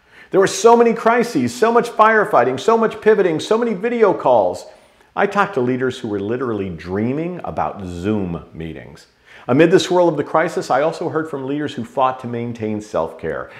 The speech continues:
They fought against fears that they needed to prove they were essential. They fought against feelings that they needed to perform at heroic levels. They fought to challenge beliefs that self-care was selfish, and they fought to understand that they needed to train for a marathon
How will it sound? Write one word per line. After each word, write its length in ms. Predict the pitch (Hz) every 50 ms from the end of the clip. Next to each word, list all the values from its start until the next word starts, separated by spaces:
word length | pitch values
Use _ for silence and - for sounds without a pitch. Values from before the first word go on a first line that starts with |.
| - -
They 100 | 139 139 - - -
fought 220 | 180 175 180 175
against 320 | 170 170 160 151 151 -
fears 440 | - - 156 147 143 123 104 98 -
that 140 | - 92 -
they 120 | 113 117
needed 240 | 127 147 147 127 101
to 60 | -
prove 500 | 85 - - - 202 208 185 156 127 107
they 100 | 104 104
were 220 | 104 95 101 95 92
essential. 560 | 92 - - 110 98 95 - - 85 82 - - - -
They 100 | - 143
fought 300 | 131 - 180 180 185 175
against 300 | 175 160 160 151 123 -
feelings 420 | - - 160 165 160 156 147 135 -
that 120 | 135 117
they 120 | 135 135
needed 280 | 139 147 151 143 139 120
to 40 | -
perform 540 | - - 123 - - - 170 165 160 160 151
at 180 | 127 117 - -
heroic 640 | 123 127 127 135 165 180 175 165 160 147 123 -
levels. 480 | 131 135 123 117 113 113 104 98 92 - - - - - -
They 120 | - 143 135
fought 400 | 143 143 - - 139 139 143 -
to 80 | - 127
challenge 500 | - - 165 151 151 156 156 143 - -
beliefs 440 | 135 131 127 135 135 123 - -
that 160 | - - - -
self-care 680 | - - - 147 151 156 156 - - - 147 135 135
was 240 | 131 113 90 82 -
selfish, 720 | - - - 123 120 127 127 - - 143 147 - - - - - - - - -
and 140 | - 104 104
they 100 | 107 101
fought 380 | - - - 135 131 143 143 -
to 120 | 143 -
understand 760 | 113 117 107 104 104 - - 117 110 104 90 82 82 82 - - _ _ _ _ _
that 100 | - 101
they 160 | 107 110 110 107
needed 340 | 107 120 127 123 117 90
to 80 | 87 87
train 600 | - - - - 127 123 113 101 92 85 82 80 -
for 120 | - 98 90
a 40 |
marathon 840 | 85 87 95 107 110 107 92 87 - - 73 76 73 71 73 73 73